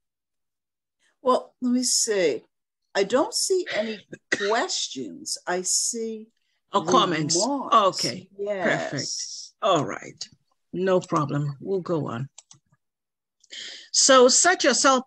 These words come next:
Speaker 2: up for success. Find your space in your home. Dedicate a specific area of your home to do this business.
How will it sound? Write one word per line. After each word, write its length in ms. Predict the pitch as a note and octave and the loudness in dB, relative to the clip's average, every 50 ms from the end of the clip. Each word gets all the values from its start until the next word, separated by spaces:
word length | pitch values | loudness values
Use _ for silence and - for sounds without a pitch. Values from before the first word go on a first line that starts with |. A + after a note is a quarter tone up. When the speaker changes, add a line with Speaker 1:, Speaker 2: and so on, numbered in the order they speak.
| _ - | _ -4
Speaker 2:
up 220 | - A3+ A3+ A3 | -2 -2 -2 -2
for 240 | - - - F#3+ F#3 | -4 -4 0 0 2
success. 920 | E3+ - - - - - C#4 A3 G#3+ - - - D3+ C3 - - - - - - - - - - - - - - | 2 2 2 2 2 0 0 -2 -2 -4 -6 -6 -6 -6 -6 -6 -8 -8 -10 -14 -18 -20 -20 -20 -20 -20 -20 -10
Find 420 | - - C#4+ C#4+ D4+ D#4 D4 C#4 | -2 2 2 4 4 2 0 0
your 280 | C4 A#3 G#3+ F#3+ F#3 E3+ | 0 0 0 0 0 0
space 580 | - - - - - A#3+ A3 G#3 G#3 G3 - | -2 -4 -6 -4 -4 -2 -2 0 0 0 -2
in 220 | - D#3+ F#3+ F#3 F3+ | -2 -4 -6 -8 -6
your 200 | E3+ D#3+ C#3+ C#3 - _ _ | -6 -6 -8 -10 -12 _ _
home. 360 | - F3+ E3 C#3 C3+ - - - _ _ _ - E3+ D3+ | -6 -4 -4 -4 -4 -6 -10 -14 _ _ _ -20 -10 -6
Dedicate 720 | - G#3+ A#3+ C4+ A#3+ C4 B3 A#3+ - A#3+ A3+ G#3+ G#3+ G#3+ - - | -2 0 0 0 0 0 -2 -4 -2 -2 0 0 -2 -2 -6 -10
a 80 | - F3 | -10 -6
specific 920 | E3+ - - - - - - F3+ E3+ - - G#3+ G#3 - G3 G3 - - - - | -6 -6 -6 -8 -10 -10 -8 -6 -4 -4 -4 -4 -6 -6 -8 -10 -10 -14 -12 -6
area 420 | B3+ B3 B3+ B3 A3+ G3+ F3+ E3+ | -2 0 2 2 2 0 0 -2
of 300 | D3+ - D#3 D#3 D#3 - | -4 -4 -6 -10 -10 -8
your 180 | F3 E3+ D#3+ C#3+ - _ | -8 -6 -6 -8 -6 _
home 380 | A#3+ A#3 G#3 F3+ D#3 D3+ D3 - - - - - - - _ _ _ _ _ _ | 0 2 2 2 2 0 -2 -6 -10 -18 -20 -20 -20 -20 _ _ _ _ _ _
to 140 | - - A3 | 0 0 0
do 280 | E3+ E3 G3 G#3+ G3+ G3 | 2 2 2 4 4 4
this 300 | E3 E3 E3 D#3 - - - - - | 4 2 2 2 0 -2 -6 -4 0
business. 640 | E3+ E3 C#3+ - - - - - C3+ - - - | 0 2 2 0 -2 -4 -6 -6 -4 -4 -4 -6